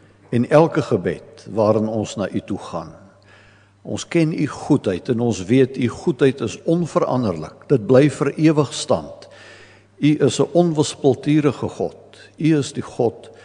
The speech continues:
wat vir U kinders net die beste wil hê en dit sal altyd so wil wees. Here, dankie dat ons U so kan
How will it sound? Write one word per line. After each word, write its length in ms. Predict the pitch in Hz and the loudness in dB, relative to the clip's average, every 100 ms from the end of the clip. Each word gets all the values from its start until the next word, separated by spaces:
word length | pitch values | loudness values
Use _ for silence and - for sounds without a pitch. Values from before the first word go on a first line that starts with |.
| - - _ _ _ 113 | -20 -20 _ _ _ -2
wat 260 | 107 98 | 0 0
vir 220 | - 113 92 | -4 -4 0
U 0 | - | 2
kinders 380 | 131 127 - 82 | 4 4 0 -6
net 300 | 90 107 131 | -4 -2 0
die 80 | 117 | 0
beste 440 | 107 95 - 104 | 0 0 -4 -8
wil 160 | 87 90 | -6 -8
hê 220 | 82 90 - | -8 -10 -6
en 100 | 110 | -4
dit 100 | - | -2
sal 220 | 120 95 - | -2 -2 0
altyd 320 | 131 127 123 - | 0 0 -6 -4
so 180 | 117 95 | -4 -2
wil 160 | 92 71 | -4 -8
wees. 400 | - - - - - - - _ - | -16 -18 -20 -20 -20 -20 -20 _ -2
Here, 160 | 120 117 | 4 4
dankie 320 | 95 143 131 | 4 4 4
dat 180 | 117 113 | 4 4
ons 160 | 113 - | 0 -2
U 120 | 127 113 | -4 -4
so 240 | - 131 | 0 0
kan 200 | - 107 | 0 -4